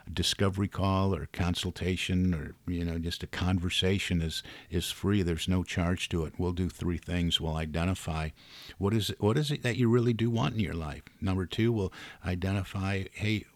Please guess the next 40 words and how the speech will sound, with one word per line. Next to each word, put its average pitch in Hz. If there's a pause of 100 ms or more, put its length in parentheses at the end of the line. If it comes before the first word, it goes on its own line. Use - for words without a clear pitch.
(120)
what 95
do 113
you 113
think's 110
been 92
keeping 95
you 90
stuck? 95
We'll 82
take 87
a 95
look 95
at 85
some 90
of 87
that 90
programming 80
and 80
uncover 95
some -
of 80
that 80
program 82
that 82
maybe 104
you 101
don't 90
even 87
know 95
is 90
operating 87
in 82
your, 78 (300)
your 90
life. - (680)
And 98
number 104
three, 107
we'll, 87
we'll 92